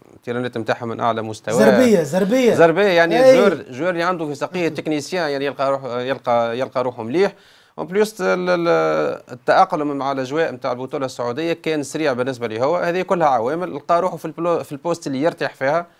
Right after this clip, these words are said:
Speaker 1: ماخو راحة كبيرة في ال-، في، في التيران. دونك هذه كل العوامل خلته ينجم ينجح، ومش من فراغ، هو عنده، عنده باجاج اللي خلاه ينجم ينجح في بطولة أقوى من البطولة التونسية.
Speaker 2: آه،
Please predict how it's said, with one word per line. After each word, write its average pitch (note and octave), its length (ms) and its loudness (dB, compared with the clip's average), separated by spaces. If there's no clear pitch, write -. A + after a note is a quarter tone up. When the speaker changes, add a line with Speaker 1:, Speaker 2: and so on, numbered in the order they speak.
Speaker 1:
ماخو C#3 580 -2
راحة D3 240 0
كبيرة C3+ 320 -2
في A#2+ 140 -10
ال-، G#2 1000 -10
في، A2 220 -8
في - 100 -8
التيران. C3 420 -2
دونك C3 160 -6
هذه E3 160 0
كل F3 300 -2
العوامل D#3 420 0
خلته D3+ 320 -8
ينجم A#2+ 320 -6
ينجح، E3+ 340 -4
ومش F3+ 380 -4
من F3 100 2
فراغ، A#2+ 320 4
هو C3+ 200 -2
عنده، D3 400 -2
عنده C#3+ 220 -4
باجاج B2 400 -2
اللي D3 140 -4
خلاه C3+ 220 -6
ينجم C3 360 -8
ينجح G2+ 260 -12
في C3+ 120 -10
بطولة C3 340 -2
أقوى D#3 400 -4
من C#3+ 60 -8
البطولة C3 360 -10
التونسية. A#2+ 300 -16
Speaker 2:
آه، D3+ 240 -6